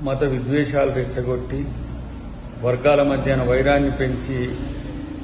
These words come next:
తమ అధికారాలను కాపాడాలను-, ఆ, కాపాడుకోవాలనుకుంటున్న బీజేపీ, టీఆర్ఎస్ పార్టీకి తెలంగాణ ప్రజలు బుద్ధి చెప్పాల్సిన అవసరం ఉంది. కాంగ్రెస్ పార్టీ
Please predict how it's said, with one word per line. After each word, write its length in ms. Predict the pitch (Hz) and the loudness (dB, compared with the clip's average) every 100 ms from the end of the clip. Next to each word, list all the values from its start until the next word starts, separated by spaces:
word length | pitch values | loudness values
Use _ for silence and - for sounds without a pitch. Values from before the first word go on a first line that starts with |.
| - | 0
తమ 140 | 135 | 2
అధికారాలను 600 | 127 135 156 151 143 139 | 2 2 4 6 4 2
కాపాడాలను-, 840 | 131 131 131 131 131 131 127 127 127 | 4 4 6 4 2 0 -4 -6 -6
ఆ, 100 | 123 | -6
కాపాడుకోవాలనుకుంటున్న 1200 | - 127 127 135 131 131 127 123 117 - 117 120 | 0 2 4 4 2 2 2 2 0 -6 -4 -2
బీజేపీ, 520 | 110 120 127 139 135 | -2 -2 -2 -2 -2
టీఆర్ఎస్ 580 | 123 123 123 120 113 - | -6 0 2 4 2 0
పార్టీకి 480 | 117 113 120 120 165 - - - - - - - - - - - - | -2 -2 -6 -6 -10 -10 -14 -16 -14 -14 -14 -14 -16 -16 -16 -10 -2
తెలంగాణ 440 | 127 139 147 143 | 2 4 4 4
ప్రజలు 320 | 139 135 139 | 2 2 0
బుద్ధి 220 | 123 120 117 | 0 -2 0
చెప్పాల్సిన 560 | 123 - 113 113 110 | 0 2 2 2 -2
అవసరం 300 | 107 107 113 | -4 -4 -4
ఉంది. 260 | 113 113 151 - - - - - - | -4 -6 -8 -10 -14 -16 -18 -8 0
కాంగ్రెస్ 520 | 131 160 170 165 - | 2 4 2 0 4
పార్టీ 380 | 156 151 180 | 4 4 -2